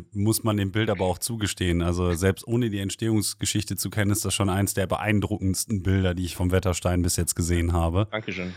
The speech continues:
Speaker 2: ja. Und
Speaker 1: Also das ist schon echt umwerfend.
Speaker 2: ähm, ja, also, also Eibsee bin ich extrem oft,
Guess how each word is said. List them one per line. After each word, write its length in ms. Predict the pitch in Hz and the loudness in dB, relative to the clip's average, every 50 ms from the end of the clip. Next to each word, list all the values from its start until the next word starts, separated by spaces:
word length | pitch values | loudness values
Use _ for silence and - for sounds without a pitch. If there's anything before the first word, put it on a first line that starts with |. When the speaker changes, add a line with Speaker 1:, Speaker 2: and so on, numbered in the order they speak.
| - - | -10 -10
Speaker 2:
ja. 100 | 98 104 - - - _ _ _ _ _ _ _ _ _ _ _ _ - | -10 -10 -10 -14 -20 _ _ _ _ _ _ _ _ _ _ _ _ 4
Und 100 | 101 104 104 104 | 6 8 8 8
Speaker 1:
Also 200 | 104 104 85 87 | 6 4 2 2
das 220 | 82 90 92 87 107 | 2 2 0 0 0
ist 100 | 101 - | 0 2
schon 180 | - 104 95 | 2 2 2
echt 200 | 92 95 92 - | 2 0 -2 -2
umwerfend. 640 | - 107 101 95 87 85 82 - - 92 - - - _ _ - | -2 0 2 2 2 0 0 -2 -2 -4 -4 -6 -12 _ _ -2
Speaker 2:
ähm, 680 | 98 98 98 101 101 101 101 101 101 98 98 95 - - - _ - | 0 2 2 2 0 -2 -4 -4 -4 -4 -6 -6 -8 -10 -20 _ -2
ja, 260 | 98 117 131 120 104 | 2 4 6 6 4
also, 480 | 87 87 87 95 92 - - 98 90 85 _ _ - | 4 2 -2 -4 -4 -4 -4 -6 -6 -6 _ _ -8
also 300 | 92 95 92 104 95 85 - | -8 -8 -6 -6 -10 -10 0
Eibsee 340 | - 104 110 - - 123 | 0 0 2 2 0 -2
bin 180 | 98 - - 104 | -2 -2 -8 -10
ich 100 | 101 95 | -10 -10
extrem 400 | 92 - - - - 98 98 92 | -12 -14 -16 -8 -6 -6 -6 -2
oft, 360 | 87 92 101 - - _ - | 0 0 0 0 -4 _ -20